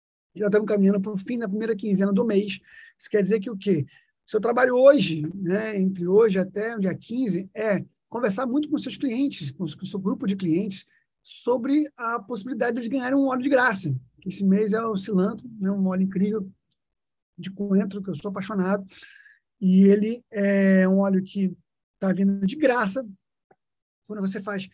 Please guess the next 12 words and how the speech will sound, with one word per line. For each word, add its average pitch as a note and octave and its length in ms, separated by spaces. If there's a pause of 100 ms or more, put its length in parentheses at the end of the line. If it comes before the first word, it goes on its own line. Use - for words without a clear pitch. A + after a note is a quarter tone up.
(260)
cento G#3 340
e - 20
vinte G3+ 140
e F#3+ 40
cinco F#3+ 200
P G#3+ 100
Vs E3+ 300 (320)
no A3+ 160
seu G3+ 220
programa G3 320
de F#3+ 100
fidelidade, G3 840